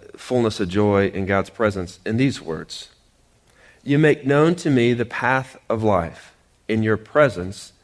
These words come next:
there is fullness of joy. At your right hand are pleasures forevermore." Listen very carefully. The more aware we are of God's presence in our lives and accepting of that,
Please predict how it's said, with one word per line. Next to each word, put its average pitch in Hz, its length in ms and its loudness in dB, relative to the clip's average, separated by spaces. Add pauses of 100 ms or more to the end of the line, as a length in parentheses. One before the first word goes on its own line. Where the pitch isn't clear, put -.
there 92 140 -2
is 87 120 -8
fullness 92 640 -4
of 104 120 -16
joy. 92 380 -2 (680)
At 127 280 0
your 117 240 0
right 123 280 2
hand 101 460 -4
are 90 140 -2
pleasures 87 640 -4 (200)
forevermore." 85 760 -8 (1120)
Listen 127 260 -4
very 117 180 2
carefully. 101 500 -6 (760)
The 101 100 -2
more 147 340 6
aware 127 680 2
we 123 200 0
are 113 280 4
of 104 120 -4
God's 110 260 0
presence 135 520 0
in 139 80 -2
our 131 140 0
lives 85 600 -4 (580)
and 101 100 -6
accepting 101 460 -4
of 82 140 -12
that, 80 260 -10